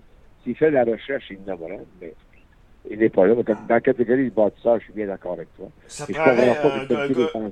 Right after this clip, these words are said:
Speaker 2: un gars comme Pedro qui est, qui, qui, qui, qui est très écouté à l'N B A Network,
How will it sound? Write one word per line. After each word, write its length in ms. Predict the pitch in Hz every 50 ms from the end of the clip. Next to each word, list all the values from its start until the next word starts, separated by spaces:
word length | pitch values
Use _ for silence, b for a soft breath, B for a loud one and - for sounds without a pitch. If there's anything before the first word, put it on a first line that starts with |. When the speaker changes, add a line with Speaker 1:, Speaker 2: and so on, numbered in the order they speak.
| - -
Speaker 2:
un 140 | 139 143 143
gars 160 | 143 190 202
comme 220 | 196 170 165 135
Pedro 360 | - 147 143 139 151 175 208
qui 140 | - - 143 139
est, 320 | 127 123 131 135 131 -
qui, 120 | 143 139
qui, 100 | - 147 143 143 139 127 117 110 - 131
qui, 140 | - 131 127 - 139 135 139 131
qui 80 | 123 139
est 80 | 135 -
très 240 | 143 196 196 170
écouté 240 | 151 - - - 185
à 60 | 175
l'N 180 | 156 151 143 143
B 60 | 135
A 200 | 143 143 143 135
Network, 460 | 120 117 - 113 139 175 185 185 151